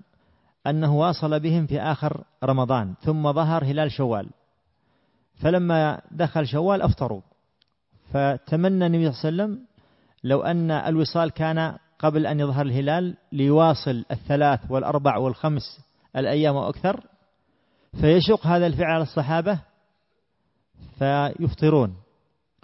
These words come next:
ولا يشق على النبي عليه الصلاة والسلام بل يواصل، فيتيقنون أن هذا من خصائصه.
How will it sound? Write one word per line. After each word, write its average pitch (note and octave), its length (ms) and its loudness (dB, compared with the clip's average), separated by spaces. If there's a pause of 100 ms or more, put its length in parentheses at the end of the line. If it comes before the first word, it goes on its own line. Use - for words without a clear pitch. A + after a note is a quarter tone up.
(440)
ولا F#3 320 2
يشق F#3 260 2
على D3 140 0
النبي D3+ 540 -2
عليه C#3+ 360 -2
الصلاة C3 160 -6
والسلام D3+ 340 -2
بل C#3+ 120 2
يواصل، D3+ 580 0 (460)
فيتيقنون E3+ 1040 0 (180)
أن D3 180 -2
هذا D3 240 0
من B2+ 80 -2
خصائصه. A2 540 -6